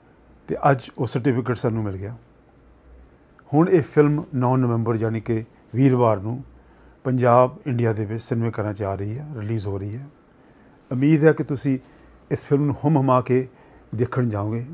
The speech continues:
ਪਹਿਲੇ ਤੋਂ ਵੀ ਜ਼ਿਆਦਾ। ਇਹ ਨਹੀਂ ਸੋਚਣਾ ਕਿ ਹੋਰ ਵੀ ਫਿਲਮਾਂ ਲੱਗ ਰਹੀਆਂ ਨੇ ਜਾਂ ਹੋਰ ਵੀ ਫਿਲਮਾਂ ਆਉਣ ਵਾਲੀਆਂ ਨੇ। ਪੰਜਾਬ ਦੇ ਵਿੱਚ ਤਾਂ ਇੱਕੋ ਹੀ ਸ਼ੇਰ ਗੱਜਣਾ ਚਾਹੀਦਾ, ਉਹ ਕਰਤਾਰ ਸਿੰਘ ਸਰਾਭਾ। ਇਹ ਵੀ ਨਹੀਂ ਸੋਚਣਾ ਕਿ ਦੀਵਾਲੀ ਹੈ, ਦੀਵਾਲੀ ਦੀਆਂ ਛੁੱਟੀਆਂ ਨੇ।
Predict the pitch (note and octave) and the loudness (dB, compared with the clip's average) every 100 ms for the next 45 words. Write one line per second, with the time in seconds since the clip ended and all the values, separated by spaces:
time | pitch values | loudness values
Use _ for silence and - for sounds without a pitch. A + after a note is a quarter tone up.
0 | D#3+ - D3 D#3+ C#3 A2+ G2+ F#2 G#2 A2+ | -14 0 6 6 6 0 -2 -6 -8 -16
1 | _ _ _ _ _ - - - _ _ | _ _ _ _ _ -20 -20 -20 _ _
2 | - _ D3+ F3 F3 - C3+ C#3+ C#3+ B2 | -20 _ 4 6 4 2 -2 0 0 0
3 | B2 A#2+ - - B2 A#2+ A2+ A#2 A#2+ B2 | -2 -2 -6 -8 0 0 0 -2 -2 0
4 | A2 G#2+ A2 A2 G#2+ A2+ - _ _ _ | 0 -2 -4 -6 -6 -10 -16 _ _ _
5 | _ _ _ _ _ _ _ A#2 A#2 B2 | _ _ _ _ _ _ _ -4 0 0
6 | A#2 C3 C3 - A#2 A#2 A2 G#2+ G#2+ G#2+ | 0 0 0 0 -2 0 -2 -2 -6 -8
7 | A2 - _ _ _ _ _ _ - B2+ | -14 -20 _ _ _ _ _ _ -4 2
8 | B2+ C3+ C#3 C3 B2 D3 - C3 - C3+ | 6 6 6 2 2 0 0 -8 0 0
9 | A#2+ B2 A2+ G#2+ A2+ A2 - G2 G2 - | 2 0 0 -2 -4 -4 -4 -6 -4 -6
10 | - G#2 G#2 G2 - G2+ - G#2+ - G#2+ | -4 -6 -4 -6 -6 -10 -10 -14 -14 -20
11 | - _ _ _ _ - _ - - _ | -20 _ _ _ _ -20 _ -20 -20 _
12 | C3+ A#2+ C3+ B2 B2 C3 B2 A#2 G#2+ A2 | -4 2 2 2 -2 0 -2 -2 0 2
13 | G#2+ G#2+ G#2+ - _ _ _ - - - | 2 0 -6 -10 _ _ _ -20 -20 -16
14 | - A#2 A#2 A#2 A#2 A2 G#2 G2 G2 | -2 0 2 -2 -4 -10 -8 -12 -12